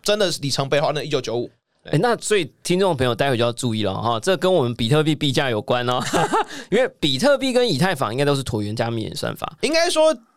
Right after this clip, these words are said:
Speaker 1: 绝大多数都是。
Speaker 2: 对，哎，这个我们等一下讲。好，
Speaker 1: 对。
Speaker 2: 那第三件事情。
Speaker 1: 第三件事情就是说，跟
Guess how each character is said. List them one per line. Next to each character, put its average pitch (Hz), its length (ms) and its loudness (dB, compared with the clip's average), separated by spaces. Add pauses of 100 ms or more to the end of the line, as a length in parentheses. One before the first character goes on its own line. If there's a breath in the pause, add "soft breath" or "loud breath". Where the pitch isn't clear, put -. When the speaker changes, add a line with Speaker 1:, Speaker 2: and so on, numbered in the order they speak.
(180)
Speaker 1:
绝 196 240 0
大 254 160 0
多 180 180 0
数 160 140 -2
都 135 180 2
是。 - 180 -4
Speaker 2:
对， 110 380 2
哎， 196 300 2
这 196 100 0
个 185 60 4
我 139 60 2
们 120 100 -4
等 131 100 2
一 - 20 -2
下 139 100 -2
讲。 - 200 -6
好， 123 160 -2
Speaker 1:
对。 151 60 -2
Speaker 2:
那 190 80 0
第 202 180 -2
三 160 180 0
件 147 220 0
事 113 160 -4
情。 - 180 -10 (120)
Speaker 1:
第 285 100 -4
三 302 140 2
件 285 160 -2
事 269 100 -2
情 208 160 -2
就 185 100 0
是 190 60 2
说， 190 300 2 (280 soft breath)
跟 277 320 -2